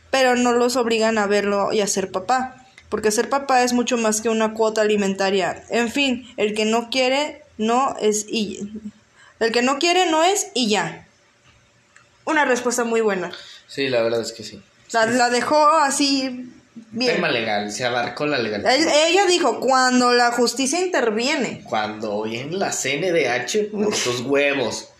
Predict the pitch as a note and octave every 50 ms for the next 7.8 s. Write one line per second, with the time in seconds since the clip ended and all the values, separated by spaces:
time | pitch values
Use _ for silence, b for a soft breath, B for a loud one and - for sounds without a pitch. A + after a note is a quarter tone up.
0 | B B B B B B B B - C3 B2+ A#2+ B2+ C3+ C3 A#2 A#2+ C3 D#3 D#3
1 | D#3 - - - - D#3 D3+ - D#3+ D3+ D3+ - D3 C3 A#2 A2+ A2+ A2+ A2 G#2+
2 | G#2 G#2 A2+ - B2+ B2 B2 B2 A#2+ B2 A#2 A#2+ - B2+ B2+ C3 C3 C3+ C3+ C3
3 | C3 C3 B2+ B2+ C3 C3 A#2+ - - - B2 B2+ - D#3+ E3+ G3 G3 F#3+ G3+ G3+
4 | G3+ G#3+ F#3+ - - - - E3 D#3 D#3 D#3 D#3+ E3 E3 E3 F3 E3+ E3+ E3+ E3+
5 | F3 E3+ - - - C3 G#2+ - C3+ B2+ B2 A2 - B B B B B B B
6 | B B B B _ _ - D3 C#3 C#3 C#3 C#3 D3 D3+ D#3 D#3 D#3 D3+ D3 C#3+
7 | C#3 C3+ C3 C#3 A#2+ - - - G#2+ - A2+ G#2+ F#2+ - -